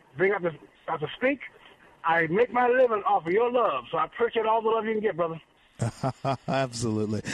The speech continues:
Speaker 2: Listen, God bless you and God keep you, man. And, uh, I certainly hope that, uh, you all will get,
Speaker 1: Take care,
Speaker 2: uh,
Speaker 1: sir. God
Speaker 2: uh,
Speaker 1: bless you, too.
Speaker 2: God bless and keep you.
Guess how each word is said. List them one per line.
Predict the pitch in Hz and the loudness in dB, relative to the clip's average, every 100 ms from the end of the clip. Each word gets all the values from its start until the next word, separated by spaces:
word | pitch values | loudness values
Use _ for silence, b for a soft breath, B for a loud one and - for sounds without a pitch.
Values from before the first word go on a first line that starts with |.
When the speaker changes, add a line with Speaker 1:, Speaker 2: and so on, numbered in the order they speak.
| B | B
Speaker 2:
Listen, | 147 156 139 120 | 0 0 0 -2
God | 139 135 110 | -2 -2 -2
bless | 123 127 - | -2 -2 -2
you | 123 | -2
and | 107 | -2
God | 110 113 107 | -2 -2 -2
keep | 120 113 127 | -2 -2 -2
you, | 117 | -2
man. | 104 104 104 95 B B B | -2 0 -2 -6 B B B
And, | 127 120 117 113 113 | -4 -2 -2 -2 -2
uh, | 113 | -2
I | 135 127 | -2 -4
certainly | - 127 123 107 | -2 -4 -2 -2
hope | 107 104 - | -2 -4 -4
that, | 104 101 - | -6 -6 -6
uh, | |
you | 104 104 110 | -4 -2 0
all | 104 98 101 | -2 -2 -4
will | 117 104 | -2 -4
get, | 98 104 95 - B | -2 -4 -6 -10 B
Speaker 1:
Take | B 226 | B 0
care, | - 190 | 0 0
Speaker 2:
uh, | |
Speaker 1:
sir. | - 175 | -2 -4
God | 131 190 | -2 -4
Speaker 2:
uh, | 202 | -2
Speaker 1:
bless | 196 190 | -4 -4
you, | |
too. | 180 | -4
Speaker 2:
God | 117 117 104 | -2 -4 -4
bless | 110 110 - | -4 -4 -4
and | 104 | -4
keep | 110 98 - | -4 -4 -4
you. | 110 | -8